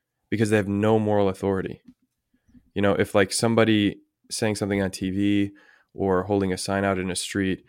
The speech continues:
threatens your whole system because it could lead to, you know, the ousting of people from power and, you know, a change of regime or an end to some, you know, political thing, that means you have no authority. You only have power and control.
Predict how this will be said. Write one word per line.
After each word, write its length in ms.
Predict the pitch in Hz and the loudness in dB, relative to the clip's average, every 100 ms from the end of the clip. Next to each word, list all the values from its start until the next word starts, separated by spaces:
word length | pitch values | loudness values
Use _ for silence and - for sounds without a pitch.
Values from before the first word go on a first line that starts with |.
| _ - | _ -18
threatens 600 | - 104 101 107 110 98 | -4 2 2 2 -2 -2
your 120 | 95 | -4
whole 320 | - 107 101 | -2 0 0
system 680 | - - 95 - 107 117 117 _ - | -2 -4 -6 -4 -4 -6 -12 _ -12
because 300 | 98 107 92 | -6 -4 -4
it 60 | 95 | -6
could 280 | - 90 | -6 -6
lead 220 | 92 95 - | -2 -4 -4
to, 280 | 101 92 - _ _ _ _ _ - | -4 -4 -6 _ _ _ _ _ -8
you 100 | 95 | -2
know, 240 | 92 90 | -2 -2
the 140 | 101 82 | -4 -2
ousting 340 | 92 95 98 | -2 -2 -6
of 100 | 92 | -6
people 260 | - 101 92 | -6 -6 -6
from 200 | 82 78 | -8 -10
power 500 | - 98 98 95 92 | -2 0 2 2 0
and, 340 | - 85 - _ - - _ _ - | -4 -8 -12 _ -20 -20 _ _ -8
you 120 | 92 | -4
know, 180 | 87 85 | -4 -4
a 60 | |
change 360 | 101 101 95 92 | -6 -4 -4 -4
of 120 | 85 | -8
regime 560 | 90 98 98 98 95 90 | -8 -4 -4 -2 -4 -6
or 220 | 90 87 | -6 -4
an 160 | 87 87 | -6 -4
end 240 | 92 92 - | -4 -4 -6
to 220 | 90 90 | -8 -6
some, 300 | - 90 87 - - | -8 -10 -10 -20 -12
you 60 | 95 | -8
know, 120 | 85 | -8
political 600 | - 92 92 92 90 - _ _ _ - | -6 -6 -4 -4 -6 -6 _ _ _ -8
thing, 380 | 98 92 95 95 _ _ _ _ - | -4 -2 -4 -8 _ _ _ _ 0
that 180 | 107 | 2
means 280 | 127 123 98 | 2 0 0
you 280 | 104 107 107 | 0 0 0
have 260 | - 104 104 | 0 0 2
no 160 | 98 | -2
authority. 480 | 87 98 98 82 - _ _ | -2 0 0 -2 -10 _ _
You 160 | 98 - | -6 -2
only 240 | 104 101 | 0 0
have 180 | 92 - | -2 -6
power 380 | - 92 92 87 | -4 0 0 -2
and 120 | 90 | -4
control. 640 | - 80 - 80 85 - | -10 -12 -8 -6 -6 -10